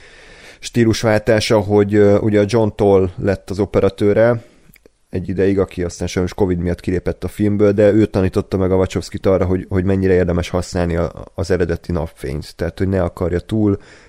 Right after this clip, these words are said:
ö, mesterségesen bevilágítani, ne a stúdióban játszódjon az egész, hanem igenis ebbe a Golden Hour-be forgassanak, ami, amit ugye láthattunk a film végén is, és, és rengeteget dob szerintem a látványon. És emellett azt gondolom, hogy a Matrix négy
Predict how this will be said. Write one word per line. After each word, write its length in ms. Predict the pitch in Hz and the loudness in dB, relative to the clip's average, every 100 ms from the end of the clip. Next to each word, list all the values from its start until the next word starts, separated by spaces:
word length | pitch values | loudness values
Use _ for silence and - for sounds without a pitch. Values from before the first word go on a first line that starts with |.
| _ | _
ö, 200 | 95 90 | 0 0
mesterségesen 800 | 98 92 92 - 98 92 - 92 | 0 -2 -4 -4 -4 -4 -4 -2
bevilágítani, 640 | 90 92 90 90 95 92 | 0 2 0 0 -4 -4
ne 140 | 95 | -2
a 200 | 90 87 - | -2 -4 -10
stúdióban 560 | - 113 101 95 90 | -10 -6 -2 0 0
játszódjon 400 | 92 95 - 95 | -2 -4 -6 -4
az 120 | 92 95 | -4 -2
egész, 280 | 113 110 | -2 -2
hanem 180 | - 104 | -4 -2
igenis 380 | 110 92 92 - | -2 -2 -2 -2
ebbe 220 | 92 92 | -4 -2
a 60 | 90 | -2
Golden 340 | 101 98 90 | 2 0 0
Hour-be 420 | 90 98 95 92 92 | 0 2 2 0 -4
forgassanak, 840 | - 87 85 - 92 85 85 - - _ _ - _ _ | -4 -4 -4 -6 -6 -6 -8 -12 -20 _ _ -20 _ _
ami, 440 | - 87 90 85 87 - | -8 -6 -4 -6 -10 -10
amit 300 | 87 87 98 | -8 -8 -6
ugye 140 | 90 | -4
láthattunk 520 | 87 87 87 - 87 | -4 -4 -10 -10 -8
a 40 | 90 | -8
film 260 | - 95 | -6 -4
végén 320 | 95 110 110 101 | 0 2 2 0
is, 120 | - | -4
és, 200 | 92 - | -8 -8
és 180 | 90 - | -8 -4
rengeteget 520 | 98 85 - 85 90 | -4 -4 -4 -2 -2
dob 160 | 87 | -2
szerintem 420 | - 85 82 82 78 | -4 -8 -6 -6 -4
a 40 | |
látványon. 640 | 80 - - 60 65 92 - | -4 -6 -10 -8 -8 -10 -12
És 360 | - 92 - - _ _ _ | -8 -8 -8 -16 _ _ _
emellett 400 | - 107 107 - | -6 0 0 0
azt 160 | 120 101 | -2 0
gondolom, 320 | 101 98 101 | -2 -2 0
hogy 120 | 101 | -2
a 60 | 101 | 0
Matrix 420 | 101 - 110 - | -2 -2 -8 -6
négy 280 | 107 104 | -2 -2